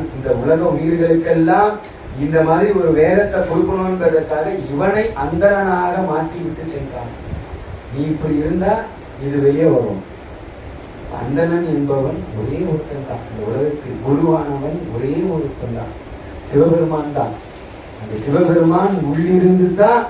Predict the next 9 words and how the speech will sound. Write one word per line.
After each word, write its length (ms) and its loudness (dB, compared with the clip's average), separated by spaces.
எல்லா 300 2
குருக்களையும் 960 2
இயக்கிட்டு 440 2
இருக்கு. 240 -8
எல்லா 320 4
குருன்னா 680 4
எல்லாருமே 480 6
குரு 300 4
தான். 200 -2